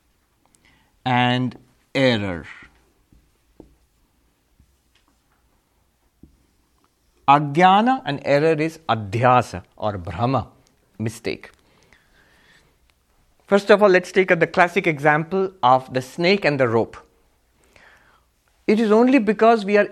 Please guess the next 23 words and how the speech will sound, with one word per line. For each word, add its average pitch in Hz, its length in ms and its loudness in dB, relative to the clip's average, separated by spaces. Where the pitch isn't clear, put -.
ignorant 262 640 2
of 185 140 -2
the 147 120 2
reality. 147 520 0
Which, 160 180 -6
which 180 260 -6
is 208 60 -6
the 202 80 0
reality? 202 400 0
The 156 160 -2
rope. 123 340 0
Then 240 280 4
we 233 120 2
make 185 340 2
the 170 80 2
mistake 160 560 -2
of 151 120 -8
thinking 170 380 -6
of 143 140 -6
it 175 220 -10
as 104 160 -6
a 104 80 -8
snake. - 380 -16